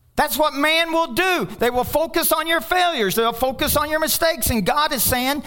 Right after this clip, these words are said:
"I am bigger than any mistake that you can ever make."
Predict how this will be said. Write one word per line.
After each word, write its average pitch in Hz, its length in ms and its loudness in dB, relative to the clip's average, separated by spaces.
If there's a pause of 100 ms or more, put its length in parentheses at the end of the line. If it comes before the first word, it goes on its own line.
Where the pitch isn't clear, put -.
(180)
"I 254 240 2
am 240 160 -2
bigger 208 320 -2
than 190 180 -2
any 214 220 -2
mistake 202 460 -2
that 143 180 -6
you 151 80 -8
can 131 120 -2
ever 147 200 -4
make." 110 400 -8